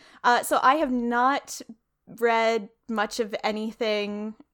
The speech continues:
um, except fanfic. Um, I did watch another couple episodes of the live-action Chinese drama adaptation of, uh, Hikaru no Go,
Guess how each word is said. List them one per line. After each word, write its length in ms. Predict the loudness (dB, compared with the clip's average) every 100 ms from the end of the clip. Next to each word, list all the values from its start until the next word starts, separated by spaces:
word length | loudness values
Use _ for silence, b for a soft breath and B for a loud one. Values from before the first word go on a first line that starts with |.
| 0
um, 680 | 2 4 4 2 0 -6 -8
except 400 | -4 -2 -2 -2
fanfic. 540 | -6 -6 -6 -8 -10 -20 b b -2
Um, 360 | 2 4 2 2
I 220 | 2 2 0 -4
did 220 | -4 0
watch 320 | 2 2 0
another 300 | -4 -2 -2
couple 280 | -2 -2 -2
episodes 560 | -4 -4 -4 -4 -4 -6 -4
of 340 | -2 -2 -4 -8 -12
the 500 | -10 -8 -6 -4 -6 b b b b -10
live-action 1120 | 0 4 4 4 4 2 0 -4 -4 -4 -8
Chinese 560 | -10 -8 -4 -4 -4 -6
drama 480 | 0 0 2 0 0
adaptation 1000 | 0 0 0 -2 -10 -10 -8 -6 -6 -6 -6 0
of, 460 | 2 4 2 -2 -8
uh, 420 | -2 0 2 0 0
Hikaru 480 | -4 2 2 2
no 120 | -2 0
Go, 380 | 2 2 0